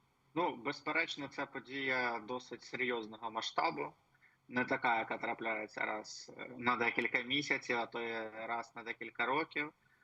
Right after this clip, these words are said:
Останній раз, е, е, такий потужний, серйозний замах на, е, кандидата в президенти Сполучених Штатів Америки був, е, в тисяча дев'ятсот вісімдесят першому році, коли був здійснений замах,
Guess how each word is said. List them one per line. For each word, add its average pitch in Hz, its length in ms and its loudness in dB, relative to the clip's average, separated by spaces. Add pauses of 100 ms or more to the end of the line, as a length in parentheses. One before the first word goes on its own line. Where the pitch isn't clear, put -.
(100)
Останній 127 520 2
раз, 120 500 4
е, 117 180 -6 (1300)
е, 113 260 -6
такий 117 320 2
потужний, 117 520 -2
серйозний 113 420 4
замах 113 320 4
на, 113 220 4 (300)
е, 117 380 4
кандидата 117 460 4
в - 40 -8
президенти 113 420 2
Сполучених - 380 0
Штатів - 320 2
Америки 110 480 2
був, 110 420 0
е, 113 360 4
в - 40 -6
тисяча - 260 2
дев'ятсот - 340 0
вісімдесят - 460 -4
першому - 380 0
році, 139 360 2 (500)
коли 110 320 0
був 107 220 -6
здійснений 110 460 -6
замах, 110 420 2